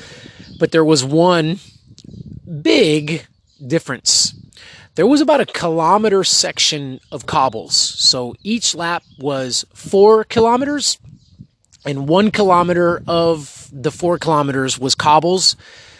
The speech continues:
So you can multiply that times sixteen laps that we did, and you get sixteen kilometers out of the sixty-five were on a cobbled section. There was another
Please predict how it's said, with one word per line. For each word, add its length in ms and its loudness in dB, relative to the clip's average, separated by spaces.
So 160 -6
you 100 -4
can 200 -8
multiply 640 0
that 260 -2
times 320 -6
sixteen 560 -2
laps 360 -2
that 120 -4
we 80 -6
did, 440 0
and 560 -4
you 120 -4
get 260 -2
sixteen 720 -2
kilometers 680 -6
out 200 -8
of 120 -12
the 100 -4
sixty-five 880 -2
were 540 -4
on 180 -4
a 60 -10
cobbled 360 0
section. 500 -4
There 100 -4
was 180 0
another 580 -2